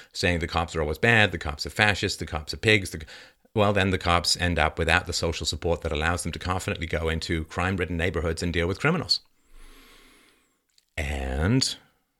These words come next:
because cops are hesitant to do it, the Ferguson, the Ferguson effect, as it's been called,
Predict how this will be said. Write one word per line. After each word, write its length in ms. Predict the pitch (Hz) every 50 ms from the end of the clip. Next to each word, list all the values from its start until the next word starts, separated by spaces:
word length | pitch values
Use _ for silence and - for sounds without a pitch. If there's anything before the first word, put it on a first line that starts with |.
| _ _ _
because 300 | 80 78 - 95 87 -
cops 320 | - 87 87 85 - -
are 60 | - 76
hesitant 400 | 78 82 80 - 85 85 82 73
to 60 | 78
do 180 | 73 78 82
it, 140 | 110 - -
the 140 | 82 80 80
Ferguson, 440 | - - 95 92 85 90 82 82 80
the 480 | 87 80 - - - - - - -
Ferguson 420 | - - 147 143 123 107 - - 87
effect, 340 | - - 120 101 85 - -
as 180 | - 98 98 92
it's 120 | 98 87
been 180 | - - 92 85
called, 400 | 82 - 120 110 78 82 90 -